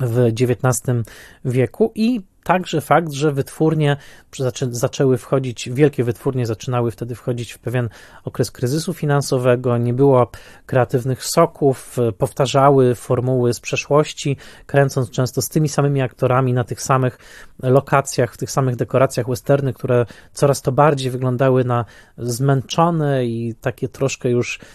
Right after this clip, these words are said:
z tatusiowatym brzuszkiem, chciałoby się powiedzieć. Otóż, e, w tym czasie faktycznie, e, western amerykański, e, wchodził w pewną sw-, e, taką fazę, e, fazę zmierzchu. Natomiast zaczął się rodzić western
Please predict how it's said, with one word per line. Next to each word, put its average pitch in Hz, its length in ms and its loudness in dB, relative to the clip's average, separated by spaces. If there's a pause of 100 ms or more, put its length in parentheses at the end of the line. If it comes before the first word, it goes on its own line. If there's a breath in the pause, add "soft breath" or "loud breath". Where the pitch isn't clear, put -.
(200 loud breath)
z - 400 -8
tatusiowatym 135 960 0
brzuszkiem, 127 540 0
chciałoby 113 380 -2
się 127 120 -4
powiedzieć. 120 460 -2
Otóż, 143 320 -4 (460 loud breath)
e, 143 200 2
w - 120 -10
tym 190 260 2 (100)
czasie 160 460 0
faktycznie, 156 640 -2 (400 loud breath)
e, 123 280 2
western 139 380 2
amerykański, 127 720 -2 (380 loud breath)
e, 120 160 0
wchodził 127 380 2
w - 60 -6
pewną 123 300 0
sw-, - 300 -8 (580)
e, 110 40 -2
taką 117 340 -4
fazę, 117 400 0 (480 loud breath)
e, 110 380 0
fazę 117 320 0
zmierzchu. 113 520 -4
Natomiast 262 600 -4
zaczął 151 500 -4
się - 140 0
rodzić 135 300 0
western 135 520 0